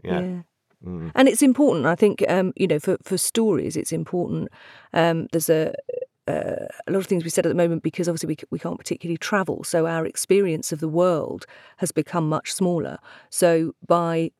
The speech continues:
Speaker 2: by expanding your experience, by pushing your comfort zone with, with stories and, and looking to something new, I think that's really, that's actually genuinely really important. Otherwise, we just become really insular, and we, we're just in this bubble of the same experiences.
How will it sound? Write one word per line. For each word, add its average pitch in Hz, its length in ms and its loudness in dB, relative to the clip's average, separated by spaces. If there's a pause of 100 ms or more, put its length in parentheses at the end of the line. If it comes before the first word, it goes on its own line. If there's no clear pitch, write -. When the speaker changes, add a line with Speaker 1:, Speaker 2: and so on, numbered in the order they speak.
(180)
Speaker 2:
by 165 220 0
expanding 180 640 2
your 160 180 2
experience, 156 640 -2
by 151 400 -4 (540)
pushing 175 440 0
your 156 240 0
comfort 190 400 0
zone 160 400 0
with, 156 340 -4
with - 200 -4
stories 165 680 -2
and, 156 200 -2
and 160 240 -2
looking 165 240 -4
to 151 80 -8
something 160 420 -4
new, 160 320 0
I - 60 -8
think - 220 -10
that's - 260 -10
really, 190 220 -2
that's - 180 -10
actually - 300 -6
genuinely 170 560 0
really 165 200 0
important. 180 520 -4 (240)
Otherwise, 170 340 2
we 175 100 -2
just 165 300 -2
become 165 500 0 (360)
really 170 220 2
insular, 160 520 0
and 147 100 -4
we, 151 200 0
we're 69 500 -4
just 165 300 -4
in 160 140 0
this 156 140 -4
bubble 160 300 2
of 147 80 -4
the 165 80 -2
same 156 260 -2
experiences. 147 800 -4